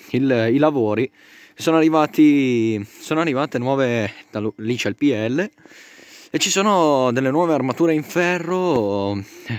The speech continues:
nei bordi della, della stazione, fuori dalla banchina.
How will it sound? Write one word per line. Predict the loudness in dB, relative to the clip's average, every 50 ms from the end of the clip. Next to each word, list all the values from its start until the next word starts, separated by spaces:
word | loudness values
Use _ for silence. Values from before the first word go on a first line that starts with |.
| -8 -8 -8 -4
nei | -2 -2 -2
bordi | 0 0 0 0 0 0 -2 0
della, | 0 0 0 0 0 0 0 -2 -2 -2
della | -2 -2 -2
stazione, | -2 -2 -4 -4 -4 -4 -2 0 0 2 2 0 0 -2 -6 -8 -12 _ -20 -20 -20 -20 -16 _
fuori | -2 0 2
dalla | 2 2 0 0
banchina. | 0 0 -2 -2 -4 -4 -2 -2 -2 -2 -2 -4